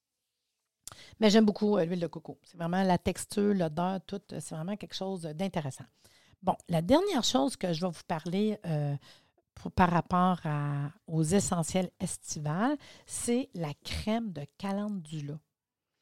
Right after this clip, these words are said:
Chez Homéocan, ils ont une crème de calendula, là, euh, premier soin pour enfants, un petit tube rose.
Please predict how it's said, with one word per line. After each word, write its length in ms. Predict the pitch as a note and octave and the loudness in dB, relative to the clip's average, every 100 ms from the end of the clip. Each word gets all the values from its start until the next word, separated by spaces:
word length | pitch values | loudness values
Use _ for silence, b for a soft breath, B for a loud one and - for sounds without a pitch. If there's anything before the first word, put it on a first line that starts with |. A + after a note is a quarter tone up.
| - - b b b b b | -18 -18 b b b b b
Chez 220 | - A3+ | 4 6
Homéocan, 520 | G#3+ A3 G#3+ - B3 | 8 8 8 6 4
ils 160 | D4+ A#3+ | 6 4
ont 60 | |
une 120 | F#3+ | 4
crème 380 | F3 - A#3 B3 | 0 0 2 2
de 100 | G#3 | 2
calendula, 640 | F3+ F#3+ F#3+ F#3 D#3+ E3+ B3+ F4 | 2 2 2 2 2 4 4 2
là, 320 | A#3+ C4+ D4 | 0 0 0
euh, 300 | G#3 E3 D#3+ D#3 | 2 4 4 0
premier 320 | - B3+ B3+ | 2 4 4
soin 220 | - C4+ | 4 2
pour 180 | C#4 G3+ | 4 4
enfants, 340 | F3+ D#3 G3 G#3+ | 4 2 2 4
un 140 | F3 | 4
petit 160 | E3+ - | 2 0
tube 240 | G4 A#3+ | 2 4
rose. 500 | G3 B3+ B3 F3 - | 6 6 4 -4 -10